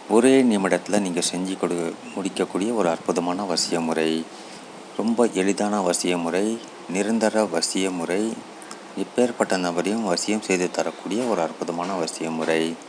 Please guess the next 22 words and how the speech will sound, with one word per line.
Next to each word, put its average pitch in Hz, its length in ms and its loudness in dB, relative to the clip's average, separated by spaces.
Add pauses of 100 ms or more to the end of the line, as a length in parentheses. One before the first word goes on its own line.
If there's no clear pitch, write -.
(520)
இந்த 123 180 4
வசிய 104 320 2
முறையை 92 300 0
பயன்படுத்துங்க, 85 760 -2
நிச்சய 110 380 0
வெற்றி 95 320 -2
உங்களுக்கு 85 540 -2
கிடைக்கும். 82 680 -2 (720)
இந்த 139 300 2
சேனலை 104 420 2
சப்ஸ்கிரைப் 101 340 -2 (120)
பண்ணாம 90 260 -4 (100)
பார்க்குற 87 380 2
நண்பர்கள் 82 600 0 (100)
சப்ஸ்கிரைப் - 440 0
பண்ணுங்க, 85 400 -2 (100)
வீடியோ 90 220 2
பிடிச்சிருந்தா 85 500 0
லைக் 87 220 0 (120)
பண்ணுங்க, 85 440 -2 (500)
மற்றவர்களுக்கும் 98 720 2
ஷேர் 87 160 6